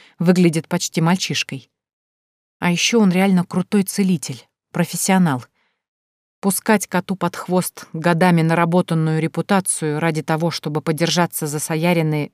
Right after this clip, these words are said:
неоткормленные прелести? Не смешите моих тараканов, у них есть за что похохотать.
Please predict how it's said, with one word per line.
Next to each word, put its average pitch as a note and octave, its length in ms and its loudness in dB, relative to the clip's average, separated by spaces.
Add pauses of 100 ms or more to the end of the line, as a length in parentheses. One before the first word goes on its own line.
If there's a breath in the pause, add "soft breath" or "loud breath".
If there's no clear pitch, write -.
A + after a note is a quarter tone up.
неоткормленные D#3 960 0
прелести? G3 640 -2 (640)
Не A#3 160 10
смешите B3 480 6
моих E3 280 4
тараканов, E3 600 0
у A#3 60 8
них A#3+ 200 8
есть D#3+ 280 6
за D3 100 2
что - 180 0
похохотать. D3+ 720 -6